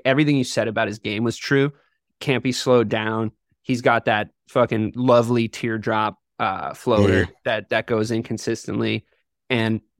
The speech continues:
Speaker 1: the fact that he can't be slowed down, I think, is a big part of why he makes good decisions. He gives himself time on the ball. I love him and Malcolm Brogdon on the floor together. Like, eh, the, the
Speaker 2: Mm-hmm.
Speaker 1: way they complement each other, I, I almost feel bad for Marcus Smart when I'm watching those two play together, 'cause I'm like, "Oh, man."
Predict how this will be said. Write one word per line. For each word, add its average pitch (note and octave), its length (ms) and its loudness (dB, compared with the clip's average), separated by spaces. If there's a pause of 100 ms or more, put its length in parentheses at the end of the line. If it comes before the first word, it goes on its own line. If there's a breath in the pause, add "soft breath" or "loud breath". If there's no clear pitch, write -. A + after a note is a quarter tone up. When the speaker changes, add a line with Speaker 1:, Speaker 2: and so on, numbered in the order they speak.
(160)
Speaker 1:
the D3+ 100 2
fact D#3 260 2
that C#3+ 80 4
he B2+ 60 2
can't A#2+ 240 0
be A2+ 80 -4
slowed A2 300 -2
down, A2 180 0
I A2 80 -2
think, A2 180 -4
is B2 100 -4
a A2+ 40 -6
big A2 160 -6
part A2+ 200 2
of A2 80 -4
why A2+ 400 2
he B2 120 -2
makes B2+ 240 0
good C#3 160 -2
decisions. D3 500 -2
He A#2+ 140 -8
gives A#2+ 220 -2
himself A2+ 320 0
time A2+ 240 -2
on A2 80 -4
the G#2+ 60 -6
ball. A2+ 340 0 (380)
I - 100 -4
love B2 360 2
him B2+ 160 0
and B2 100 2
Malcolm A2 320 -4
Brogdon G#2+ 360 -4
on A2+ 80 -4
the A2 80 -8
floor A2+ 240 -6
together. B2 480 -2
Like, A2+ 260 -2
eh, - 160 -6
the, A#2+ 120 0
the G2+ 80 6
Speaker 2:
Mm-hmm. - 120 6
Speaker 1:
way B2+ 140 2
they C3 140 2
complement A#2+ 440 0
each A2+ 160 -6
other, A2 420 -2
I, A#2+ 260 2
I A#2+ 140 2
almost C3 300 4
feel B2 160 0
bad G#2 320 -4
for - 80 -8
Marcus A2 360 -6
Smart - 420 -10
when G#2 400 -8 (120)
I'm A#2 120 0
watching A2 320 0
those G2+ 160 0
two - 160 -2
play A2+ 180 2
together, G#2 260 -4
'cause A2 140 -10
I'm A2 80 -6
like, G2 160 -8
"Oh, G2 140 -2
man." F2+ 260 -12